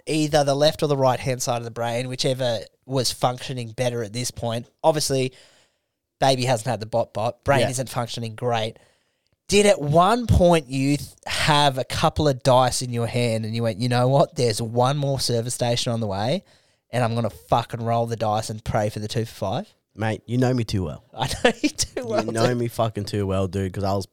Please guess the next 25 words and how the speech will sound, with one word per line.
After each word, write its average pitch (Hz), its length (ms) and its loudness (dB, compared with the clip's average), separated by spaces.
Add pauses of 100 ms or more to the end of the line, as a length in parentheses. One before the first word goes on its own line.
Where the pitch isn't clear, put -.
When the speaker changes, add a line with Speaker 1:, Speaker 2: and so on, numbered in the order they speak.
Speaker 2:
pissed. - 500 -8 (360)
And 104 120 -2
I 104 80 0
went, 95 280 -2
"You 113 100 0
know 120 140 4
what? 131 340 4 (300)
I've 113 180 -2
already 147 340 6
told 127 380 4
this 127 240 0
fucking 110 420 0
service 98 360 -2
station 98 400 0
to 98 40 0
fuck 98 380 -4
off. 113 400 -4
Speaker 1:
Yeah. 117 340 -4 (140)
Speaker 2:
I'm 147 140 4
not 226 160 4
coming 175 320 2
here 139 380 -2 (1080)
ten 240 340 4
cents 220 420 2
more 175 520 4